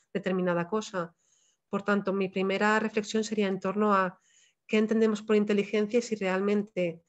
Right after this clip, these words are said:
el I Q está midiendo los desafíos del mundo actual. Por otra parte, eh, obviamente el cerebro humano está cambiando, pero está cambiando al igual que hizo el,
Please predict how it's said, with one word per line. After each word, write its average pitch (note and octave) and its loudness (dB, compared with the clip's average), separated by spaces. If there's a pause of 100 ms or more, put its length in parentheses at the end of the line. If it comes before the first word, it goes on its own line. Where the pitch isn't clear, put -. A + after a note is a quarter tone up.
(240)
el G3 0
I G3 -2
Q A3+ 2
está G#3+ -2
midiendo G3+ 2
los A3 -2
desafíos G3+ -4
del G#3 0
mundo F#3+ -2
actual. E3+ -4 (720)
Por G3+ -2
otra G#3 -2
parte, F3+ -2 (380)
eh, G3 -4
obviamente G#3+ 2
el F#3 -6
cerebro F#3 -2
humano G3 2
está A3+ -6
cambiando, F3+ 0
pero F#3 -2
está G3 -4
cambiando A3+ 2
al G#3+ 2
igual G3+ 2
que A3 2
hizo G#3+ 2
el, G3 0